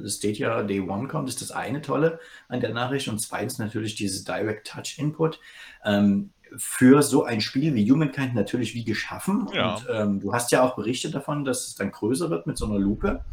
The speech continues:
Speaker 1: Ich selbst habe es ja leider noch nicht testen können. Aber das wird auch für andere Spiele einen absoluten Mehrwert haben. Also, ähm, die ganzen geilen Adventure, Point-and-Click-Adventure, Darkside Detective,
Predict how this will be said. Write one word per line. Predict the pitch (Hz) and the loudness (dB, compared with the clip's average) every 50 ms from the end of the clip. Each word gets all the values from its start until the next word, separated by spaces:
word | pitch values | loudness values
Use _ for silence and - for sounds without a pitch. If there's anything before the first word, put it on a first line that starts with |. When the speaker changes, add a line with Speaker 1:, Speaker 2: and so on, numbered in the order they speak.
| - - - - - _ - | -12 -14 -16 -18 -20 _ -12
Speaker 1:
Ich | - - | -2 4
selbst | - 120 131 - - | 4 4 4 4 2
habe | 131 110 | 0 2
es | 107 | 2
ja | 113 101 | 2 2
leider | 101 104 95 92 | 2 0 0 -2
noch | 92 92 92 107 | -4 -4 -4 -6
nicht | 151 - - | -6 -8 -6
testen | - 107 - - - 110 | -6 -4 -4 -4 -6 -4
können. | 110 127 143 180 202 196 _ _ _ _ _ _ _ _ _ _ _ - - - - | -2 -2 -2 -2 -4 -6 _ _ _ _ _ _ _ _ _ _ _ -20 -18 -12 -6
Aber | - - - 113 - - - - - | -2 2 2 2 2 2 -8 -14 -8
das | - 95 - - - | -4 -2 -2 -2 0
wird | 110 120 - - | 0 -2 0 0
auch | 110 - - | -2 -2 -2
für | - 117 - | -2 -2 0
andere | - 180 202 - 196 160 | 0 0 2 2 0 -2
Spiele | - - 113 104 92 92 | -2 -2 -2 -2 -2 -2
einen | 95 - | -4 -6
absoluten | - - - - 139 113 107 107 | -8 -8 -4 -2 -2 0 2 2
Mehrwert | 98 85 92 113 123 104 82 - | 2 2 0 0 -2 -2 -2 -4
haben. | 82 78 80 73 - | -8 -8 -8 -10 -12
Also, | - 62 62 - 95 82 - - - - - - - - - 82 - | -12 -12 -10 -8 -8 -10 -12 -14 -20 -18 -16 -16 -16 -16 -18 -14 -10
ähm, | - 85 82 82 165 156 67 - - - - - - _ _ _ _ _ _ _ _ _ _ _ _ _ _ - | -8 -8 -6 -6 -8 -8 -10 -12 -16 -18 -20 -20 -20 _ _ _ _ _ _ _ _ _ _ _ _ _ _ -12
die | 113 101 | -10 -6
ganzen | - - 110 117 110 - 123 110 101 104 101 101 | -4 -2 -2 0 0 2 4 4 4 4 4 2
geilen | 101 95 95 98 110 117 - | -2 -2 0 0 0 -2 -2
Adventure, | 90 90 87 92 95 101 - - 107 90 - | -4 -6 -4 -4 -2 -2 -2 -2 -2 -4 -2
Point-and-Click-Adventure, | - 101 101 107 104 101 - - - 135 120 110 107 98 98 90 - 85 80 80 76 85 87 | 0 0 0 0 -2 -2 -4 -6 -4 -4 -4 -2 -2 -4 -4 -4 -6 -8 -10 -10 -12 -12 -6
Darkside | 90 87 - - - 120 107 | -6 -6 -4 -2 -2 -2 -2
Detective, | 101 104 85 - 90 78 - - 85 78 | -2 -4 -6 -8 -10 -12 -12 -14 -18 -18